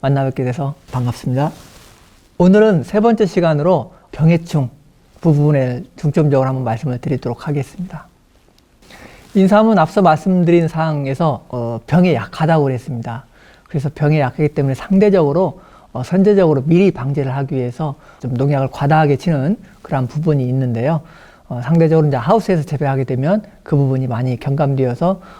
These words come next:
어, 농약 잔류라든지 이런 쪽 소비자의 그 어떤 불안, 이런 것들을 해소할 수 있다라고 마-, 아, 앞서 말씀을 좀 드렸습니다. 인삼 병해충 진단 및 관리가 되겠습니다.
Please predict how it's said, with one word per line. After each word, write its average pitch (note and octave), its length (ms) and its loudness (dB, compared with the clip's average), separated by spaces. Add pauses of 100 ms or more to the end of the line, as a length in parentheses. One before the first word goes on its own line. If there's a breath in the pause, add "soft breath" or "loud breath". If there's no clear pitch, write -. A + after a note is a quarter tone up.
(160 loud breath)
어, A#2+ 160 -6
농약 C#3 320 -2
잔류라든지 C#3 840 0
이런 C3+ 220 -2
쪽 A#2+ 200 -8
소비자의 E3+ 640 2
그 - 100 -10
어떤 A#2 220 -8
불안, D3+ 380 0 (340 soft breath)
이런 D3+ 140 -2
것들을 C#3 280 -4
해소할 F#3 340 0
수 F3 120 -6
있다라고 C3 680 -4 (260 loud breath)
마-, B2+ 100 -6
아, A#2+ 240 -8
앞서 C#3+ 200 -6
말씀을 B2+ 360 -4
좀 A#2 160 -2
드렸습니다. C3+ 600 -4 (880 loud breath)
인삼 F#3+ 320 4
병해충 G3 480 2
진단 E3+ 380 2
및 E3 180 0
관리가 D3 400 2
되겠습니다. B2 640 -6